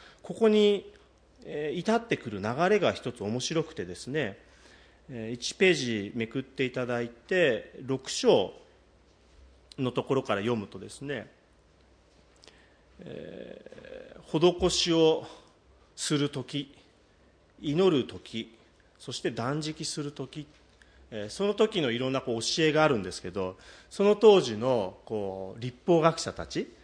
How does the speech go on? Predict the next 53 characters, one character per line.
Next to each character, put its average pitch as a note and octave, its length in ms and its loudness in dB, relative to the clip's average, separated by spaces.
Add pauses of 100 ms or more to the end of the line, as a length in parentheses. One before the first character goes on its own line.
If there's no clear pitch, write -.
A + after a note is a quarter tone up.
(200)
自 B2 140 -2
分 F3+ 180 4
た D3+ 120 2
ち - 80 -2
は G#2+ 60 0
こ A2+ 100 -6
の G2+ 80 -4
律 G#2+ 200 -8 (140)
法 F#3+ 260 4
を B2 40 2
本 C3+ 260 -6
当 A3 100 0
に G#3 60 2
行 F3 360 2
っ F3 140 -6
て E3+ 140 0
い E3 40 0
る F3+ 100 0
っ - 20 0
て D#3+ 200 -4
い G#2 100 -4
う G#2 40 -6
者 G#2+ 220 -4
た A2+ 140 -6
ち - 200 -12
が、 G2 260 -2 (340)
結 A3 260 -2
局 D4 220 -6
そ C4 200 -4
の C4 160 0
行 C4 340 -2
為、 F#2+ 140 -4 (560)
そ A3+ 140 -2
の B3+ 100 2
行 C#4 220 0
為 - 60 -4
そ G#3 60 -4
の A3+ 120 2
も A#3 100 2
の B3 80 2
は E3+ 80 2
と C#3 120 -8
っ - 20 -8
て - 120 -2
も G3+ 80 2
大 B2+ 240 0
事 F3 100 -4
な F#3 80 0
こ F#3 120 -8
と G#3 120 -6
な D3+ 120 -4
ん F#2 80 -10
だ E2+ 100 -16